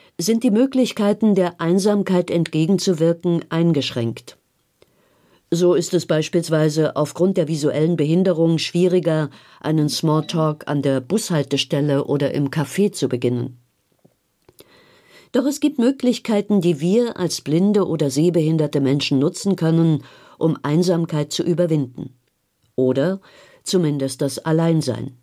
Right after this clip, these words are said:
Nutzen Sie Angebote des örtlichen Blinden- oder Sehbehindertenvereins beziehungsweise anderer örtlicher Vereine, mit denen Sie gemeinsam Ihrem Hobby nachgehen können.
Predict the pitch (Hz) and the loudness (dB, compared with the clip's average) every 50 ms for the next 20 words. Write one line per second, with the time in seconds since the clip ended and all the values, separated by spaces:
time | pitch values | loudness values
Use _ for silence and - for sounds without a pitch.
0 | _ _ _ _ _ _ _ _ _ _ _ _ _ _ _ _ _ _ _ _ | _ _ _ _ _ _ _ _ _ _ _ _ _ _ _ _ _ _ _ _
1 | _ _ _ _ _ _ _ _ _ _ _ _ _ _ _ _ _ - - - | _ _ _ _ _ _ _ _ _ _ _ _ _ _ _ _ _ -18 -4 0
2 | 233 302 - - - 311 277 233 - - 185 233 269 269 277 - 262 269 262 - | 0 0 0 2 0 2 2 2 0 0 2 2 2 2 2 2 2 2 2 0
3 | 262 202 226 - - - 160 180 185 185 - 214 226 202 - 214 202 156 143 151 | 0 0 0 -2 -2 -2 -4 -4 -4 -4 -2 -2 -2 0 2 2 2 2 2 2
4 | 160 180 202 - 233 220 196 - - 185 180 175 170 147 151 156 151 160 151 156 | 2 2 2 2 2 0 2 2 0 2 2 0 0 0 -2 -2 0 0 0 0
5 | 156 156 147 143 - - 156 - - 151 143 - 135 151 151 156 160 156 - - | -2 -2 -4 -4 -4 -4 -4 -2 -2 -4 -4 -2 0 2 2 2 2 2 0 -6
6 | - - - - - - _ _ - 180 170 - 196 202 190 190 180 - 170 165 | -10 -14 -18 -20 -20 -20 _ _ -4 -4 -2 -2 0 0 0 0 0 0 0 0
7 | 170 160 175 170 - - 156 170 190 190 180 151 147 147 - - 147 160 170 - | 0 2 0 -2 -2 -2 -2 -2 0 0 0 0 -2 -4 -4 -6 -6 -8 -6 -4
8 | 170 165 - - 151 143 - 156 - - 139 147 165 175 180 180 175 170 160 - | -4 -2 -2 -2 -2 -2 -2 -4 -4 -2 -2 0 2 2 4 4 4 4 2 0
9 | - - - - - _ _ _ - 202 208 - 262 277 285 294 269 233 233 180 | -4 -12 -20 -20 -20 _ _ _ -4 -2 0 2 4 4 4 4 2 2 0 0
10 | 190 170 151 151 180 214 196 196 208 202 190 190 - 175 165 165 160 147 156 165 | 0 0 2 2 2 2 2 2 2 2 2 2 0 0 2 2 0 2 0 0
11 | 165 185 170 139 139 127 127 127 - - - 135 127 131 123 123 139 131 120 117 | 0 0 0 0 0 -2 -4 -6 -8 -4 -2 -2 0 0 -2 -2 -2 -2 -2 -2
12 | 120 123 123 - | -4 -6 -8 -12